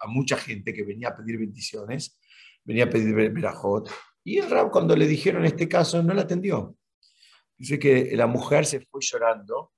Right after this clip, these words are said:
con el corazón roto, se entiende, ¿no? Una mujer que ya, eh, hacía muchos años que quería quedar, tener familia y no podía tenerlo. Dice que el Rab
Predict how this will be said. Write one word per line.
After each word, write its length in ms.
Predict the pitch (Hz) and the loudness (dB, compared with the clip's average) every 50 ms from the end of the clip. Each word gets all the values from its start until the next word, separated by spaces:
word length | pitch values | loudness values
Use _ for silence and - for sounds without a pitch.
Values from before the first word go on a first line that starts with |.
| _ _ _ _ _ _ | _ _ _ _ _ _
con 160 | - - 113 | -6 -4 -4
el 60 | 110 110 | -2 0
corazón 400 | 117 113 113 113 - - 147 139 | 0 2 2 0 0 -2 -2 0
roto, 400 | 175 247 240 170 - - - - | 0 0 0 0 0 -2 -2 -4
se 140 | - - | -6 -8
entiende, 360 | 113 110 110 214 - - - 104 | -8 -6 -4 -4 -4 -4 -4 -4
¿no? 160 | 104 - 170 | -4 -4 -4
Una 140 | 160 127 101 | -4 -4 -4
mujer 340 | 104 101 - - 135 123 | -6 -6 -4 -2 -2 -2
que 80 | - 101 | -2 -6
ya, 380 | - - 113 117 117 117 117 - _ _ _ _ _ _ _ | -6 -4 -2 -2 -2 -2 -6 -10 _ _ _ _ _ _ _
eh, 120 | - - | -8 -6
hacía 320 | 131 135 135 - - 120 117 | -4 -4 -4 -2 0 0 2
muchos 320 | 120 123 123 - - 107 | 2 2 0 -2 -2 -2
años 200 | 131 139 131 120 | 0 0 0 -2
que 140 | - - - | -4 -8 -10
quería 260 | - 107 101 113 104 | -8 -4 -4 -4 -2
quedar, 480 | - 110 107 107 107 95 - - - - | 0 0 2 2 2 2 0 -4 -8 -8
tener 240 | - 95 98 110 110 | -10 -8 -8 -8 -8
familia 380 | - 127 117 117 127 135 131 120 | -6 -6 -6 -4 -4 -2 -2 -2
y 20 | |
no 120 | 107 107 87 | -2 -2 -2
podía 220 | - 117 113 113 | -2 -2 -2 -2
tenerlo. 500 | 113 143 175 190 147 113 101 95 - - _ _ _ _ _ _ _ _ _ _ _ _ _ _ _ _ _ - - - _ - - - _ _ _ | -2 -2 0 0 -2 -2 -4 -8 -10 -14 _ _ _ _ _ _ _ _ _ _ _ _ _ _ _ _ _ -20 -20 -20 _ -20 -20 -20 _ _ _
Dice 240 | - - - - - | -10 -8 -6 -6 -4
que 440 | - - 117 110 110 110 - - - | 0 0 2 2 2 0 -4 -4 -4
el 160 | 123 113 113 | -2 -2 0
Rab 340 | 113 131 139 143 143 - | 2 2 2 2 0 -4